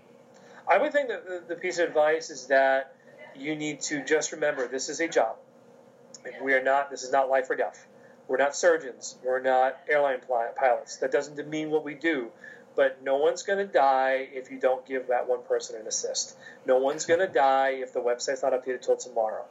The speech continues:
Speaker 1: Just relax. Remember that you need to take care of yourself first, you know,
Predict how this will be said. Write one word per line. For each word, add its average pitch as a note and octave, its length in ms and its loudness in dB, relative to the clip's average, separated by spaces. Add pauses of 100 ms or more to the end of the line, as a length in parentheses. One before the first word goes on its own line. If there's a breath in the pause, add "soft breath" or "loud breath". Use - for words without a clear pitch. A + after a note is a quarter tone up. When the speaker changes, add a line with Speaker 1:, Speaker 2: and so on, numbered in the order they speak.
(320 loud breath)
Speaker 1:
Just - 320 2
relax. C3 560 0
Remember B2 540 -2 (160)
that A#2+ 380 4 (360 soft breath)
you C#3+ 80 -14
need C3+ 140 -14
to - 80 0
take C#3+ 160 -4
care D3+ 120 0
of C3+ 60 -6
yourself C3 400 0
first, - 560 -6 (380 soft breath)
you C#3+ 60 -6
know, B2 320 2